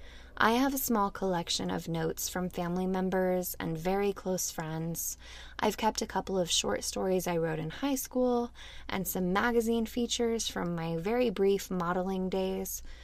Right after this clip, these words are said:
but the rest of my keepsake objects were ultimately able to be recycled. Maximize the emotional value of these things while minimizing the physical space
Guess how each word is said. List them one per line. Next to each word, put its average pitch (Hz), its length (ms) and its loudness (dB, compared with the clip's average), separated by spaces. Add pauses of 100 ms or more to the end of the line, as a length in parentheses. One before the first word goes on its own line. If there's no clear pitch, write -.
(220)
but - 160 4
the 254 100 8
rest 254 340 4
of 285 140 -2
my 233 140 2
keepsake 190 580 -2
objects 160 680 -4
were 214 200 0
ultimately 269 760 2
able 165 360 -2
to - 160 -4
be 160 220 0
recycled. - 720 -4 (440)
Maximize 269 1120 4 (100)
the 190 220 2
emotional 185 720 2
value 175 500 2
of 175 240 -2
these 165 220 -2
things 160 560 -2 (120)
while 185 240 4
minimizing 220 1080 2
the 180 160 -2
physical 240 580 0
space 170 680 -4